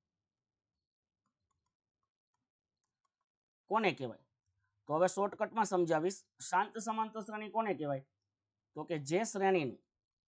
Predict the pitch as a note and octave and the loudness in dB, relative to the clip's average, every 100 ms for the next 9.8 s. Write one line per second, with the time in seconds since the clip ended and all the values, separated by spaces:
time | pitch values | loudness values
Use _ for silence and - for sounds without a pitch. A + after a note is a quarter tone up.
0 | _ _ _ _ _ _ _ _ _ _ | _ _ _ _ _ _ _ _ _ _
1 | _ _ _ _ _ _ _ _ _ - | _ _ _ _ _ _ _ _ _ 0
2 | F#3 A3 - G#3 D#3+ D#3 D#3 A#2 _ _ | 0 0 -2 0 0 4 4 4 _ _
3 | _ _ _ _ _ _ _ _ _ _ | _ _ _ _ _ _ _ _ _ _
4 | _ _ _ _ - E3+ F#3 E3+ D#3 G#3 | _ _ _ _ -2 -2 0 4 6 4
5 | _ _ _ _ _ _ _ _ _ _ | _ _ _ _ _ _ _ _ _ _
6 | _ _ _ _ _ _ _ _ _ - | _ _ _ _ _ _ _ _ _ -14
7 | - G#3+ G3 F3 E3+ F#3+ - _ _ _ | -4 2 4 4 4 4 2 _ _ _
8 | _ _ _ _ _ _ _ _ _ _ | _ _ _ _ _ _ _ _ _ _
9 | - F3 - F3+ D#3+ D#3 F3 C#3+ | 4 6 6 4 4 6 6 6